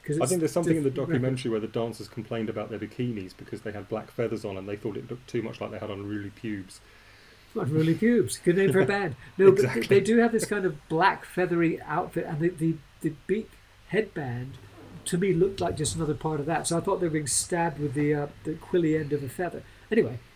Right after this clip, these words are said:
Speaker 1: it's, it's a minor point. I'm glad you clarified that. But what a great movie! And I,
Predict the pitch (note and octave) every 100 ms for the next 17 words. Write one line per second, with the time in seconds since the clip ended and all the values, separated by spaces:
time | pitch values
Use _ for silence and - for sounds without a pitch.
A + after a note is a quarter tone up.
0 | - E3+ - G#2+ - F3+ G3 F3 - G3
1 | E3+ E3+ C#3 D#3 D3+ - E3 G3+ A3 D#3+
2 | B2 - - - - F#3+ - E3 F#3+ G3
3 | F#3+ F3+ F#3+ A#3 A3 - E3 E3+ D#3+ -
4 | - F3